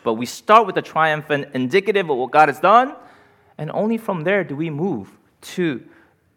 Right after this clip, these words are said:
um, the imperatives. Just as all, all the letters that Apostle Paul writes starts with the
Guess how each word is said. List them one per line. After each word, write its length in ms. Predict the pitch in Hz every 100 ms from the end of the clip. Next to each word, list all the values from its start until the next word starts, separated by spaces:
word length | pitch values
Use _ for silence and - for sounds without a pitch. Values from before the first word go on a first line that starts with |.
| _
um, 320 | 107 101 98 -
the 100 | -
imperatives. 760 | 127 - 165 175 110 92 - _
Just 220 | 170 170
as 120 | 160
all, 600 | - 156 226 226 - - - -
all 220 | 160 247
the 320 | 254 170 123 - -
letters 500 | 151 147 254 302 208
that 80 | 156
Apostle 340 | 139 190 185 165
Paul 280 | - 156
writes 300 | 151 202 -
starts 520 | - - - 247 277 165
with 240 | 160 151
the 260 | 131 123